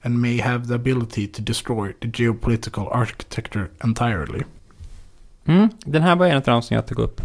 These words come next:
Speaker 2: på vårt första majsnack. Eh, för jag tycker den är spännande.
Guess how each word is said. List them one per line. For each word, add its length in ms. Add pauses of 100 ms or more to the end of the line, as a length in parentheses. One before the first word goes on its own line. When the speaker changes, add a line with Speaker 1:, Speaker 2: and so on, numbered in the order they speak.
(140)
Speaker 2:
på 400
vårt 320 (140)
första 300
majsnack. 680 (1080)
Eh, 320
för 240
jag 120
tycker 160
den 140
är 160 (340)
spännande. 560